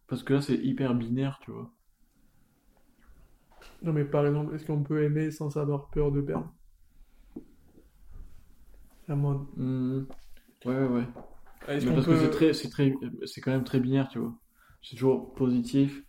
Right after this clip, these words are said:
Speaker 1: contre un négatif. Mais si tu le prends en trinaire,
Speaker 2: Ouais, ok.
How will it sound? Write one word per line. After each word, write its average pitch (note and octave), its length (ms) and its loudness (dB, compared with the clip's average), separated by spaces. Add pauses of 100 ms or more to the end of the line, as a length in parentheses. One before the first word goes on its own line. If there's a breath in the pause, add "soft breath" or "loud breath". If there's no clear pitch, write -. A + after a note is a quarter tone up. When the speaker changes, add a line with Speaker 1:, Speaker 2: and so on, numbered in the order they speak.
(100)
Speaker 1:
contre A#2 260 -4
un A2+ 120 0
négatif. A#2 460 -2 (880 loud breath)
Mais A#2+ 80 -2
si A#2 160 -6
tu B2 160 -2
le A#2 60 -8
prends B2 220 0
en A2+ 460 -2 (200)
trinaire, B2 560 -6 (880)
Speaker 2:
Ouais, D3 320 -4 (120)
ok. - 140 -14